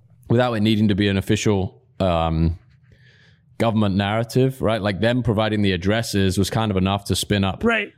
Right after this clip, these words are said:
Speaker 1: a lot of communities to contribute. And I do think, obviously, anything coming from them officially is gonna create more participation. I haven't really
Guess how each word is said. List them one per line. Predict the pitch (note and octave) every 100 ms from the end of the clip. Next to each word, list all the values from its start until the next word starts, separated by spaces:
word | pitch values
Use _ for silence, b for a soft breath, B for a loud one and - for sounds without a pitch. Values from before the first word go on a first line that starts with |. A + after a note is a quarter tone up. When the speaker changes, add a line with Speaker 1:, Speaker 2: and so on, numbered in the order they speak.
| -
Speaker 1:
a | -
lot | G#2 G#2+
of | G2+
communities | - F#2 G2 F#2+ F#2 -
to | G2
contribute. | F#2+ - G2+ G#2+ C3
And | - G2+
I | G2+
do | G#2 A#2+
think, | A2+ G#2 F2+ - -
obviously, | G2 F#2+ F#2+
anything | - G#2+ G2+ G2+
coming | G2+ G2 F#2+
from | F#2
them | F#2 F#2
officially | F2 - F2+ - G2+ G#2+
is | G2
gonna | F#2+ F#2
create | F2+ F#2+ F#2
more | F#2+ F#2 F2+ - B B B
participation. | A2+ F#2 F#2+ - G#2 G2+ - B2 C3 B2+ B B
I | -
haven't | C#3+ B2+
really | B2+ A#2+